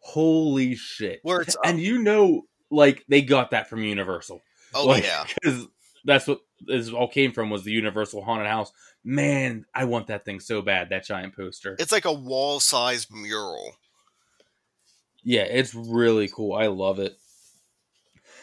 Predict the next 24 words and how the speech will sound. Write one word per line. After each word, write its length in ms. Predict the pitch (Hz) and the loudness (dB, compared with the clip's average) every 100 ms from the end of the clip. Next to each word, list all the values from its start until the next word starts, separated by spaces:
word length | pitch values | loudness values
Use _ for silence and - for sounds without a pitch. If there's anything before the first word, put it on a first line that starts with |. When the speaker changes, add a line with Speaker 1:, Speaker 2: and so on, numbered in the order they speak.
| - - | -8 4
Speaker 1:
But 200 | 127 135 | 6 8
yeah, 140 | 135 | 4
she 200 | - 151 | 4 4
wakes 240 | 143 139 143 | 6 4 2
up 120 | - | -4
from 140 | 131 | -4
the 60 | 123 | -4
dream, 400 | 113 113 117 117 | -2 0 0 -2
and 360 | 120 113 107 - - | -2 -2 -2 -8 -12
she's 360 | - 135 123 | -6 -4 -2
downstairs 600 | 131 120 110 - 120 113 | 0 0 -2 -2 0 -2
tied 300 | - 104 107 | -2 0 2
up. 160 | 101 98 - - _ _ | 0 -2 -8 -20 _ _
Tiny 340 | - 139 151 151 | -4 0 2 2
offers 440 | 139 147 139 139 | 2 0 0 -2
her 100 | 135 | -2
breakfast, 840 | 117 120 156 - 117 117 - - - _ | -2 0 0 0 0 0 -4 -18 -20 _
which 200 | 120 117 | 0 0
she 280 | - - 123 | -4 -12 -10
doesn't 340 | 113 123 120 117 | 0 2 2 -4
take. 380 | 131 123 - _ _ _ | -2 -2 -4 _ _ _
She 240 | - 151 147 | -4 2 4
asks 300 | 143 147 - | 4 2 2
him, 320 | 147 135 - | 0 -2 -6